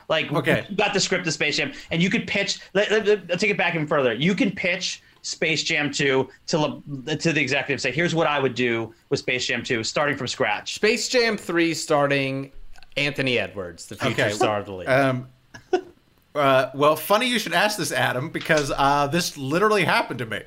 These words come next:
Speaker 2: I was meeting with LeBron's company <laughs> around this time, and they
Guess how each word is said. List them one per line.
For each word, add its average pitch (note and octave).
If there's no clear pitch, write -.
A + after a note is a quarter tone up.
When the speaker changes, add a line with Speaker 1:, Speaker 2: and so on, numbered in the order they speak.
Speaker 2:
I B2+
was C#3+
meeting A3
with G3
LeBron's F3
company F3
<laughs> D#3+
around D#3+
this F#3
time, G#3
and F#3+
they A3+